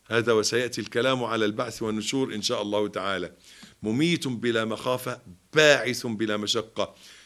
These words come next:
سيبعث، سيبعث الناس جميعاً بلا مشقة، ويأتي الكلام على البعث مستقبلاً. قال: "ما زال،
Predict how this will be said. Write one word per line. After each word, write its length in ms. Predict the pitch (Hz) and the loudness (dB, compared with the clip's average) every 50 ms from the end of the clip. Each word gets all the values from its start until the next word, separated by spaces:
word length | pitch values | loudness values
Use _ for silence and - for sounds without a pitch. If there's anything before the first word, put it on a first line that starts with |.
| - _ - | -20 _ -14
سيبعث، 880 | - - - - - 127 123 131 143 139 139 113 107 131 127 123 - 123 127 123 - | -12 -12 -10 -4 0 4 6 6 6 4 2 0 -2 -2 -2 -2 -2 -4 -6 -4 -2
سيبعث 880 | - - - - 120 117 120 131 139 139 127 135 113 131 139 139 131 - | 0 2 2 4 4 4 6 6 4 4 2 0 -2 0 0 0 0 -2
الناس 540 | 135 127 120 120 123 131 139 139 - - 131 | -2 -4 -4 -4 -2 -2 0 2 2 2 2
جميعاً 800 | 123 110 120 127 120 127 139 147 143 143 107 107 117 98 - - _ _ _ _ _ _ _ - | 0 -2 -2 -2 -2 -2 -4 -4 -4 -4 -4 -4 -6 -6 -8 -12 _ _ _ _ _ _ _ -16
بلا 400 | 98 101 101 98 151 160 156 147 | -14 -12 2 6 8 10 10 8
مشقة، 500 | 139 131 120 - 139 123 - - - - - - - - _ _ _ _ _ _ _ _ _ _ _ _ _ _ _ _ _ _ _ _ - | 8 6 4 2 0 -2 -4 -10 -14 -14 -14 -18 -20 -20 _ _ _ _ _ _ _ _ _ _ _ _ _ _ _ _ _ _ _ _ -6
ويأتي 360 | 110 101 117 123 117 - 113 | -2 0 0 0 0 -4 -6
الكلام 300 | 104 104 117 117 120 117 | -2 0 0 2 2 2
على 140 | 113 110 104 | 0 0 0
البعث 360 | 98 95 110 113 101 - - | -2 -2 -4 -6 -6 -8 -8
مستقبلاً. 560 | 98 92 - - 92 - 95 92 90 82 76 - _ _ _ _ _ _ _ - - - - - _ _ - | -6 -6 -6 -8 -10 -10 -8 -6 -6 -6 -8 -12 _ _ _ _ _ _ _ -20 -20 -20 -20 -20 _ _ 2
قال: 300 | 120 127 139 139 - - | 4 4 4 4 0 -4
"ما 480 | 117 113 113 117 120 120 120 120 120 117 | -4 -2 0 2 2 2 2 2 2 2
زال، 640 | 113 - 131 135 139 139 135 135 131 135 139 147 | 2 0 0 0 -2 -2 -2 -2 -4 -4 -6 -6